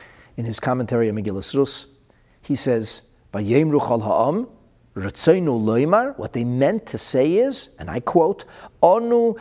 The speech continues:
mikablim ha'edut hazeh aleinu." We accept this mission upon us. You have given us a mission that we should serve as Eidim. We should bear testimony to what is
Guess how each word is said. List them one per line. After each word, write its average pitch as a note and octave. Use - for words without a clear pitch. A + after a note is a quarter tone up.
mikablim A3+
ha'edut D#3+
hazeh C3
aleinu." A#2
We F#3+
accept -
this -
mission F#3+
upon D3
us. -
You G3
have E3
given A#3
us G3+
a F3
mission F3
that B2+
we A3
should F#3
serve A3
as C#3
Eidim. E3+
We D3+
should C#3
bear E3
testimony B2
to F3
what D#3+
is D#3+